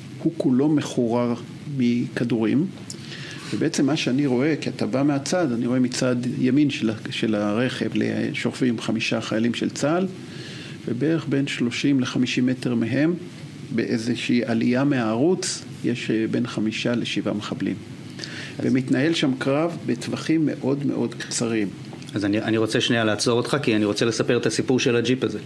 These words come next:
Speaker 2: אוקיי? אה, בעצם מי שמפקד הכוח של הג'יפ זה חן בוכריס, זיכרונו לברכה, סגן מפקד יחידת מגלן, שהוא... הוא בעצם המפקד בפועל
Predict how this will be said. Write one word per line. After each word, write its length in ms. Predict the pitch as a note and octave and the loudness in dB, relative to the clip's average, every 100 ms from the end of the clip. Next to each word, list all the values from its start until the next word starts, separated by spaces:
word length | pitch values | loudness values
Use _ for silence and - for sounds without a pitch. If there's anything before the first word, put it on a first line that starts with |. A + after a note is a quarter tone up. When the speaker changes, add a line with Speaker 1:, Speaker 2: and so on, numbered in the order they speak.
| - | -8
Speaker 2:
אוקיי? 300 | G#2+ - D3 C3+ - - - - - | -4 0 0 0 -6 -10 -10 -6 0
אה, 60 | G#2+ G#2+ G#2+ A2 G#2+ A2 - - - - | 2 4 4 4 4 2 -4 -12 -10 -2
בעצם 300 | B2+ D3 D3 | 0 2 4
מי 100 | C#3+ | 4
שמפקד 600 | C#3 C#3 B2+ C3 C#3+ C#3 | 4 4 2 0 2 2
הכוח 480 | B2+ - C#3 A#2+ - | 2 2 2 2 0
של 180 | - A2 | 2 2
הג'יפ 420 | G#2+ D3 D#3+ - B2 | 4 4 2 -2 -4
זה 300 | F#2+ G#2 F#2+ | 0 2 2
חן 280 | - B2 A2+ | 2 2 4
בוכריס, 580 | C3+ C#3 E3 D#3+ - - - - - | 2 2 2 0 -4 -10 -14 -4 -2
זיכרונו 320 | A2+ A2+ A2+ | 2 2 4
לברכה, 480 | A2+ G2 G2 C#3+ D3+ D3 - - | 2 2 0 0 0 -2 -6 -4
סגן 260 | - C3 | 0 4
מפקד 360 | C3 C3 - A2+ | 4 2 2 2
יחידת 360 | A2 G#2+ G#2+ G#2 | 2 2 2 2
מגלן, 340 | F#2+ A#2+ C#3+ | 2 2 2
שהוא... 480 | C#3 - C#3 C#3+ B2 - - - - - - - - | 2 2 4 4 2 -2 -12 -12 -14 -14 -14 -14 -4
הוא 100 | C3 | 2
בעצם 280 | C#3 C3+ B2+ | 2 4 2
המפקד 360 | A2+ A2+ C3+ A#2+ | 2 2 2 2
בפועל 420 | A#2+ C3 B2+ | 2 2 2